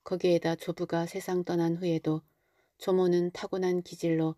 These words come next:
지출은 여전히 변하지 않았다.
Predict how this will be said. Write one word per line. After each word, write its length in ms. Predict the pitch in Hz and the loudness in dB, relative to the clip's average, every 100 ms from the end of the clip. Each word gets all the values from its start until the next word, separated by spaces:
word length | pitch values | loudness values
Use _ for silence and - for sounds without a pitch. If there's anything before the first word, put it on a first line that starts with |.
| _ _ _ _ | _ _ _ _
지출은 500 | - 175 - 180 175 | -12 -6 -2 2 2
여전히 440 | 165 165 170 165 165 | 2 2 2 2 0
변하지 420 | 175 175 175 170 | -2 0 0 -2
않았다. 540 | 151 151 - 156 156 | -2 -4 -6 -8 -8